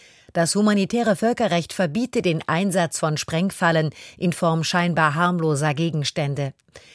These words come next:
Der libanesische Außenminister Habib machte Israel für die Explosionen verantwortlich und warnte vor den Gefahren eines sich ausweitenden Krieges.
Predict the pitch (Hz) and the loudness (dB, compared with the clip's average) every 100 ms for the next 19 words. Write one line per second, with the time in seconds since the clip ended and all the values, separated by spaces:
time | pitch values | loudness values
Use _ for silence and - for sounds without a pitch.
0 | - _ - 165 160 156 156 147 156 202 | -20 _ -4 0 0 0 0 0 2 0
1 | 185 190 - - 175 196 185 165 165 - | 0 -2 -2 0 -2 0 0 0 -2 -2
2 | 156 147 131 214 - - - 175 - 202 | -2 -2 -2 -4 -8 -8 -4 -2 -2 -4
3 | - 214 - 196 - 160 147 - 147 156 | -2 -2 0 -2 0 0 0 -2 -2 -2
4 | - 151 - 160 143 165 175 165 147 - | -2 -4 -4 -2 0 2 2 0 -2 -2
5 | 165 175 190 175 180 170 - - - - | -2 0 0 0 -2 -4 -8 -20 -20 -10
6 | - 165 160 165 214 240 226 - 208 196 | -4 2 4 4 2 0 0 2 2 2
7 | 180 170 170 175 185 196 175 165 160 185 | 2 0 0 0 0 -2 -2 -2 0 -2
8 | - - 175 185 143 156 143 156 147 160 | -4 0 0 0 0 -2 0 -2 -2 -4
9 | - 175 147 135 - | -2 -4 -2 -6 -8